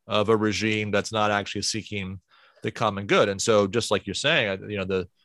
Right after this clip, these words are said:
the economic variety and the other forms of variety that we observe are, are, are good things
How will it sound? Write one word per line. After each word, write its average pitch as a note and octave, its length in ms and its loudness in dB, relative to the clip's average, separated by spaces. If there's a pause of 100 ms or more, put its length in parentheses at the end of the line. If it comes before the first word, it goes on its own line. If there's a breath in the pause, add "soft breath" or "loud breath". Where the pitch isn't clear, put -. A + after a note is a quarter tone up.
(100)
the G#2+ 100 -4
economic A#2+ 580 0
variety G#2+ 640 2 (280)
and F#2+ 320 -2
the F#2+ 80 -2
other A#2 180 6
forms G#2+ 280 -2
of F#2+ 80 -4
variety G2+ 300 2
that F#2 100 -4
we F2+ 100 -4
observe G#2 480 2 (380 soft breath)
are, G#2+ 260 4
are, G2+ 220 0
are G2+ 80 -2
good A#2 240 0
things G#2+ 720 -2